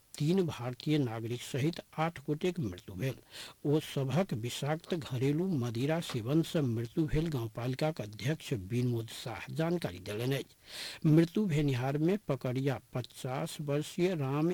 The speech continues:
ईश्वर पासवान, उनचालीस वर्षीय दिनकर दास, पैंसठ वर्षीय कैलू दास, पचास वर्षीय जुगेश्वर माझी, चौबीस वर्षीय बलिंदर दास तथा उत्तर, भारत उत्तर प्रदेशक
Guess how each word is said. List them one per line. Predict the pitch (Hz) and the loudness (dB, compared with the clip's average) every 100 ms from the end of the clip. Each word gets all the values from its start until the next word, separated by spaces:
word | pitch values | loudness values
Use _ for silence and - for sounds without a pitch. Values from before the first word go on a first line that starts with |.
| - | 0
ईश्वर | 135 - 135 | -4 -2 -4
पासवान, | 113 113 113 - 131 156 262 - | -4 -8 -8 -4 -2 0 -2 2
उनचालीस | 139 135 147 135 196 - - | 2 2 0 -2 -2 -2 -4
वर्षीय | 139 - 151 131 | -4 0 0 0
दिनकर | 104 131 147 - 107 | 0 2 4 2 -4
दास, | 117 120 151 - - | -6 -6 -6 -8 -4
पैंसठ | 135 143 196 180 | -2 0 -2 -2
वर्षीय | 147 135 - 147 123 - | -2 -4 -2 -2 -2 -2
कैलू | 135 131 107 | -2 -2 -4
दास, | 104 127 165 - - | -6 -4 -4 -4 -8
पचास | 131 151 175 - 143 | -6 -2 -4 -4 -4
वर्षीय | 135 - 147 | -4 -2 -2
जुगेश्वर | 113 123 151 - - | -2 0 0 0 -6
माझी, | 80 95 120 123 180 - - - - - | -6 -6 -4 2 2 2 -8 -12 -12 0
चौबीस | - 165 196 208 | 6 6 6 2
वर्षीय | 170 160 160 - 170 185 | 0 0 0 2 4 2
बलिंदर | 139 123 131 156 170 107 | -2 0 4 6 6 2
दास | 101 113 151 - - | -2 -4 -4 -4 -6
तथा | 135 131 110 - | -6 -6 -4 -2
उत्तर, | 156 - - 190 - - | -2 -4 -4 -2 -2 -4
भारत | 120 - 131 170 190 | -4 -2 2 2 0
उत्तर | - 135 - | -4 -6 -4
प्रदेशक | 120 - 113 147 - | -6 -4 -2 -2 -2